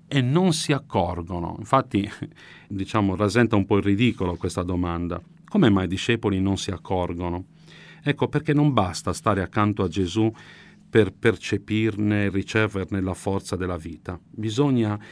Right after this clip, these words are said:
ecco, essere uniti a Lui in questo amore per gli ultimi, per i deboli, per i sofferenti. Gesù guarda per vedere colei che aveva fatto questo e la donna, impaurita e tremante,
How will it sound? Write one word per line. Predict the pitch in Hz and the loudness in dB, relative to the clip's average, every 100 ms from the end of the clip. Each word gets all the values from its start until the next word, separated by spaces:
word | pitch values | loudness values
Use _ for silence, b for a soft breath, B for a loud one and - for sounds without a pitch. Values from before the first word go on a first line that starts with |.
| B B B B | B B B B
ecco, | - 104 - 101 95 - _ _ _ | -8 -8 -4 -4 -4 -8 _ _ _
essere | 139 139 - - 143 147 143 - b b b | 0 0 0 -2 0 0 -2 -8 b b b
uniti | - 127 135 143 110 - 90 | 2 6 8 6 4 -2 -4
a | - 101 | -2 -2
Lui | 92 101 98 | 0 0 0
in | 90 95 | -2 0
questo | 113 104 - 101 | 0 0 -2 -2
amore | 107 98 98 98 92 | 2 2 2 2 -2
per | 90 104 90 | -2 -2 -2
gli | 95 | 0
ultimi, | 95 90 - 95 87 85 - _ - | -2 -2 -4 -4 -4 -6 -12 _ -4
per | 104 | -2
i | 95 | 0
deboli, | 95 101 90 90 87 85 | 2 0 0 -6 -6 -6
per | - 95 | -6 -4
i | |
sofferenti. | 82 95 - 87 85 67 - - 78 - B B B B B B B | -4 -6 -6 -6 -8 -14 -14 -14 -14 -20 B B B B B B B
Gesù | 101 151 185 | 0 4 6
guarda | 127 160 156 147 | 8 6 6 2
per | - 110 | 2 0
vedere | 131 160 151 | 0 4 2
colei | - 117 127 160 | 2 0 0 0
che | 160 | 0
aveva | 110 107 104 | 0 0 -2
fatto | - 92 101 | -4 -4 -4
questo | - - - - 107 | -6 -10 -10 -6 -2
e | |
la | 113 127 | 0 0
donna, | 117 151 180 180 | 2 2 2 2
impaurita | 127 107 98 117 98 | 0 0 0 -2 -4
e | 87 | -4
tremante, | 135 151 92 76 95 - 127 | 2 2 2 -4 -12 -6 -6